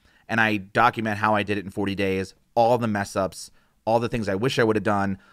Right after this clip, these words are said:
all the things I bought, had to return, uh, the things that worked out really well, the, the reasons why I made these decisions. And, you know, and I think, like, for that specific example, that was really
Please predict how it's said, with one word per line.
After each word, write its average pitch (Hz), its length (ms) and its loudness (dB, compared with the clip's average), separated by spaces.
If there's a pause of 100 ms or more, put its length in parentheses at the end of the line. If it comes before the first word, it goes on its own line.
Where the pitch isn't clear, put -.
(140)
all 107 80 -2
the 107 60 -2
things 113 220 -4
I 98 120 -2
bought, 120 460 2
had 95 180 -6
to 90 80 -8
return, 117 640 -2 (280)
uh, 95 220 -2
the 101 100 -10
things 120 200 -6
that 95 120 -2
worked 92 220 -4
out 80 120 -6
really 82 200 -6
well, 120 500 2
the, 95 240 -6
the 107 80 -8
reasons 120 500 -2
why 110 260 2
I 107 80 2
made 107 200 -2
these 101 180 -6
decisions. 98 720 -6 (320)
And, 98 480 -6 (380)
you 113 100 -2
know, 95 340 -2 (140)
and 120 100 2
I 123 100 0
think, 196 360 -6
like, 120 360 0 (640)
for 127 160 -2
that 127 560 0
specific 120 500 -2
example, 90 720 -2 (680)
that 139 260 4
was 117 160 -2
really 117 640 2